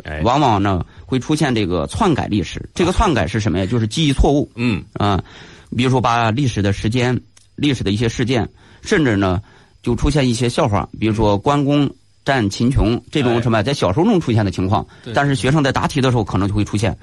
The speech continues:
Speaker 1: 呃，
Speaker 2: 这是
Speaker 1: 真会答出这样的情况。
Speaker 2: 对，对，对，
Speaker 1: 啊。
Speaker 2: 经常会出现这个。
Speaker 1: 就两个朝代的人碰面了。
Speaker 2: 其实主要对，对，对，
Speaker 1: 嗯。
Speaker 2: 实际上这个是不符合我们基本史实的。
Speaker 1: 嗯。
Speaker 2: 哎，就这两个人他基本上不可能在同一个时期出现。
Speaker 1: 嗯。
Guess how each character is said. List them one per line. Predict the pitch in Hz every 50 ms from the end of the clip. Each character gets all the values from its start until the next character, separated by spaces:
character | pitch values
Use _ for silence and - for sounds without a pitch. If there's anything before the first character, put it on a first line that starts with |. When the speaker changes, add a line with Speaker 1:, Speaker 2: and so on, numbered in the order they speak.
| -
Speaker 1:
呃， | - 98
Speaker 2:
这 | 95 - - 156
是 | 143
Speaker 1:
真 | 131
会 | 170 139
答 | 120 120 110 -
出 | - 120 110
这 | 107
样 | 107 92 82
的 | 80 78
情 | - - 73
况。 | 73 -
Speaker 2:
对， | 135 120
对， | 110 113
对， | 101 107 101 87 - - _
Speaker 1:
啊。 | - 80
Speaker 2:
经 | - 143 151
常 | 156 127
会 | 117 117
出 | 107 -
现 | 113 113 107
这 | 104 95 85
个。 | 80 -
Speaker 1:
就 | - - 185 175
两 | 180 - 120 110 101
个 | 104
朝 | 107 110 113
代 | 135 123
的 | 98 92
人 | 95 113
碰 | 123 - 120
面 | 95 117 113
了。 | 90 - - -
Speaker 2:
其 | 143
实 | 143 131
主 | 127
要 | 120
对， |
对， | 113 113 101
对， | 107 - -
Speaker 1:
嗯。 | - 82
Speaker 2:
实 | - 208 202
际 | 196 170 156
上 | 139 120 113
这 | 113 151 127
个 | 110 107
是 | 95 113
不 | 98 - - 147
符 | - -
合 | 104 107 92
我 | 95 87
们 | 87 101 101
基 | - 147
本 | 135 131 120
史 | - -
实 | 95 - - 107
的。 | 107 - - - -
Speaker 1:
嗯。 | 95 90 82
Speaker 2:
哎， | 90 104 95 87 - - - - -
就 | 143 160
这 | 226 240
两 | 190 123 95
个 | 107 123
人 | 110 113
他 | 127 131 131
基 | 135 - -
本 | 170 156 123
上 | 117 110 95
不 | - 175
可 | 170 - 113
能 | 101 90 95 104 110 117 - - - - - - -
在 | - 117 110 104 104 98
同 | - 120 127
一 | 139 127
个 | 107 101
时 | - 117
期 | 104 - 113 107
出 | 82 - - 143
现。 | - 139 98 - - -
Speaker 1:
嗯。 | 95 90 82 73